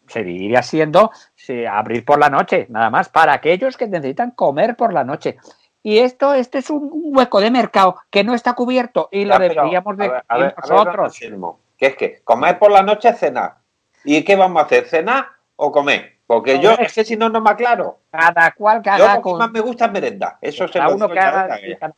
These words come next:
Speaker 1: uno que haga de su culo un pito y haga lo que quiera, haga lo que quiera. Pero, pero yo lo que digo es que me se ha ocurrido que, que sería buen momento,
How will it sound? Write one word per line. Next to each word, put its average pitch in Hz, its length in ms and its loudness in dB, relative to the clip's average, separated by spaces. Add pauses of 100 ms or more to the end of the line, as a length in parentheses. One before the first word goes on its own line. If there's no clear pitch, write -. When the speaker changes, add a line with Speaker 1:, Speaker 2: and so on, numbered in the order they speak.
Speaker 1:
uno 170 80 -12
que - 80 -6
haga 160 200 -2
de 139 80 -2
su 117 140 -12
culo 147 180 -4
un 117 120 -10
pito 123 300 -8
y 113 100 -8
haga 190 220 2
lo 202 160 2
que 160 180 2
quiera, 247 640 0
haga 165 320 2
lo 226 120 2
que 262 140 -2
quiera. 254 460 -4
Pero, 143 540 6
pero 120 400 -4 (580)
yo 320 160 6
lo 294 160 4
que 165 140 0
digo 175 400 0 (340)
es 262 200 -2
que 208 180 2
me 165 240 -6
se - 140 -2
ha - 20 4
ocurrido 170 600 -2 (480)
que, 190 340 -4
que 170 120 -2
sería 185 360 0
buen 233 340 2
momento, 151 800 -2